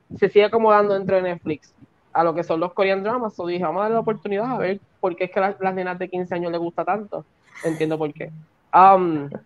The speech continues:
<laughs> eh, ay, eh, ¿qué vi, qué más vi? Vi dos episodios de Unsolved Mysteries.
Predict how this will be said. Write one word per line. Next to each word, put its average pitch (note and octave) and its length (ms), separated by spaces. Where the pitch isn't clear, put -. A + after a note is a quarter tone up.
<laughs> - 320
eh, G3+ 260
ay, G#3 200
eh, G3+ 340
¿qué A3 120
vi, A3+ 100
qué A3+ 140
más B3 180
vi? G#3+ 180
Vi G3 160
dos G#3 140
episodios A3+ 500
de G#3 100
Unsolved F#3 460
Mysteries. G3 580